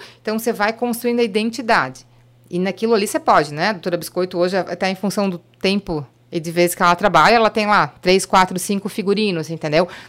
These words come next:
Tem gente que vai ter um figurino só, né? Um figurino mais inverno.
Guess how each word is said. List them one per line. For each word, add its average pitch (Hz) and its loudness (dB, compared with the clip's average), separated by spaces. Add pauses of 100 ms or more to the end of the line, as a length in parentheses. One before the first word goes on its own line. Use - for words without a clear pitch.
(140)
Tem 170 0
gente 180 -2
que - -8
vai 214 2
ter 220 4
um 247 6
figurino 233 2
só, 196 4 (360)
né? 185 2
Um 165 0
figurino 175 -6
mais 180 0
inverno. 180 0